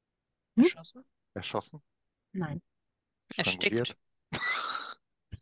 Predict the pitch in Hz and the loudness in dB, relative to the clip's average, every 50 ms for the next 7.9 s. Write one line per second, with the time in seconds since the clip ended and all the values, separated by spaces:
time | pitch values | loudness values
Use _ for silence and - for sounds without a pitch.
0 | _ _ _ 220 196 160 147 147 - - _ _ _ _ _ _ _ - _ _ | _ _ _ 2 2 4 2 0 -4 -8 _ _ _ _ _ _ _ -20 _ _
1 | _ _ _ _ 214 190 214 208 214 - - 196 180 - - - 151 - 190 175 | _ _ _ _ -2 4 6 6 6 6 6 2 0 4 2 0 2 2 0 2
2 | - - 185 - 202 185 - - - - 220 208 202 196 190 - 202 196 196 190 | 2 0 2 4 4 4 4 0 0 4 6 6 8 6 6 4 4 6 6 6
3 | 190 196 - - 175 - - 185 - - 185 196 - - 226 - - - _ _ | 6 4 4 2 2 2 0 -2 2 2 2 2 6 6 6 6 6 -4 _ _
4 | _ _ _ _ _ - 123 - - 120 95 90 98 95 101 101 - - - _ | _ _ _ _ _ -6 4 6 6 6 6 4 0 0 0 -2 -4 -14 -20 _
5 | _ _ _ _ _ _ _ _ _ _ _ _ _ - - - _ _ 226 185 | _ _ _ _ _ _ _ _ _ _ _ _ _ -20 -20 -20 _ _ 4 4
6 | 135 127 - _ _ _ _ _ _ _ _ _ _ _ _ _ - 190 185 180 | 4 2 -2 _ _ _ _ _ _ _ _ _ _ _ _ _ 0 2 2 2
7 | 170 151 165 156 185 214 294 294 254 - - - 196 190 185 180 175 | 2 0 4 6 6 8 8 6 4 2 4 6 6 6 6 4 0